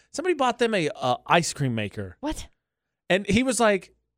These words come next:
Speaker 1: "This is the stupidest thing. Like, if I want ice cream, I'm not gonna spend hours making it.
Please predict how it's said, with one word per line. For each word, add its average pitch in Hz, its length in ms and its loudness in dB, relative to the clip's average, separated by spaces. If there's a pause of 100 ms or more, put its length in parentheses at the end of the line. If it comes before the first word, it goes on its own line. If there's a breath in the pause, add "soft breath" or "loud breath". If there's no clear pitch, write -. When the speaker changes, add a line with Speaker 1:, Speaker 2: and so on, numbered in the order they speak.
Speaker 1:
"This 214 160 0
is 202 160 -8
the 196 100 -4
stupidest 202 640 -4
thing. 139 380 -2
Like, 156 300 2
if 170 140 2
I 202 120 6
want 220 300 2
ice 196 240 4
cream, 175 200 -2
I'm 170 140 0
not 196 160 0
gonna 196 140 0
spend 185 340 -2
hours 165 400 2
making 156 340 0
it. 135 140 0